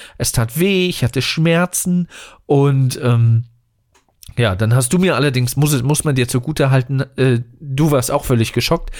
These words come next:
hast mir dann hochgeholfen und dann war ich so wütend auf dich, dass ich dir dann, eigentlich wollte ich dir richtig übel in die Eier treten, hab aber nur deinen Oberschenkel getroffen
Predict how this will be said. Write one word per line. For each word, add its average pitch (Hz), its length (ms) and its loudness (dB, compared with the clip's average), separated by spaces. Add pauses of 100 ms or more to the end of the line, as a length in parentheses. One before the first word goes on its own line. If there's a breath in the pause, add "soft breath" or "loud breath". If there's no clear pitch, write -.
(300 loud breath)
hast 143 160 -2
mir 143 100 0
dann 117 220 2
hochgeholfen 120 760 0 (400 loud breath)
und 135 160 -2
dann 139 140 0
war 139 80 2
ich 117 100 0
so 156 200 2
wütend 180 340 2
auf 120 120 0
dich, 143 180 -2
dass 139 160 0
ich 120 120 0
dir 135 120 0
dann, 127 460 -2 (140)
eigentlich 180 260 -2
wollte 156 160 0
ich 135 80 -12
dir 139 220 0 (240)
richtig 170 760 -2 (160)
übel 190 280 0
in 143 100 -2
die 135 120 0
Eier 123 220 0
treten, 113 360 -2
hab 123 160 0
aber 135 180 0
nur 123 100 2
deinen 117 140 0
Oberschenkel 120 540 0
getroffen 113 400 -4